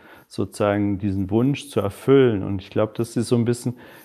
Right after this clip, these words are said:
ist auch ein bisschen heutzutage verloren gegangen, dass Leute sich auf bestimmte Dinge freuen.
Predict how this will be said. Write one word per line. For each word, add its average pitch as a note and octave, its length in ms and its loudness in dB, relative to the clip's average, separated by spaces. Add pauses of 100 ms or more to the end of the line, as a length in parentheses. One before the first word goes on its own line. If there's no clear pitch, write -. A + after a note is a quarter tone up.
(120)
ist A#2 160 -2
auch A2+ 60 2
ein G#2+ 80 -2
bisschen A#2+ 300 -4
heutzutage A2+ 640 0
verloren A2 580 2
gegangen, B2 360 -2
dass - 180 -6
Leute A2 320 2
sich A2 180 -4
auf G#2 140 -2
bestimmte A2 400 -4
Dinge A2 280 0
freuen. G#2+ 640 0